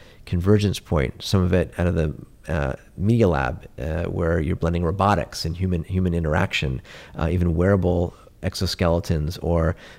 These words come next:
uh, smart prosthetics to enable someone who might have, be missing a leg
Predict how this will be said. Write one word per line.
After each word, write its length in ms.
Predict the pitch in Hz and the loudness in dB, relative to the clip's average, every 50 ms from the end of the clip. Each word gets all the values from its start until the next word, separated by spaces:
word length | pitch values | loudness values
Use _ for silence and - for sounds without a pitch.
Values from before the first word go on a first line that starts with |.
| - - - | -20 -10 -4
uh, 160 | - 80 - | -2 0 0
smart 460 | - - - - 92 87 80 - - | -2 -2 -2 0 0 0 0 -4 -2
prosthetics 560 | - 87 80 - - 104 95 87 78 - - | -2 -2 -2 0 0 0 0 0 -2 -2 -4
to 60 | - | -4
enable 260 | 82 82 78 80 82 82 | -2 0 0 0 -2 -2
someone 260 | - - 80 80 82 | -4 -4 -2 -2 -2
who 60 | 82 | -2
might 180 | 73 76 82 80 | -2 -2 -2 -2
have, 180 | 82 80 - | -4 -6 -4
be 80 | - 87 | -2 -2
missing 300 | 87 87 - - 87 85 | -2 -2 -2 -2 0 2
a 40 | 82 | 2
leg 360 | 85 87 87 85 82 85 | 4 4 4 4 2 0